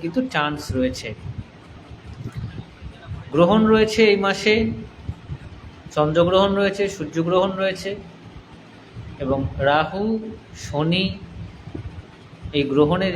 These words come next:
ইমপ্যাক্ট কিন্তু তার উপরও পড়বে। তো এই সময় পিতৃদোষ বিশেষভাবে অ্যাক্টিভ হবে।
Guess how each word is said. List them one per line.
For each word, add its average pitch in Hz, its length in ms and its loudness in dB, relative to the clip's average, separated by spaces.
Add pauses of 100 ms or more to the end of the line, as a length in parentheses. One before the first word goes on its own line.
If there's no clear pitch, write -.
ইমপ্যাক্ট 185 420 0
কিন্তু 185 180 -4 (160)
তার 156 180 2
উপরও 175 300 0
পড়বে। 175 280 0 (2000)
তো 160 40 -4 (100)
এই 180 60 2 (100)
সময় 214 340 4 (180)
পিতৃদোষ 190 520 0 (100)
বিশেষভাবে 196 420 0
অ্যাক্টিভ 185 340 -2
হবে। 190 180 2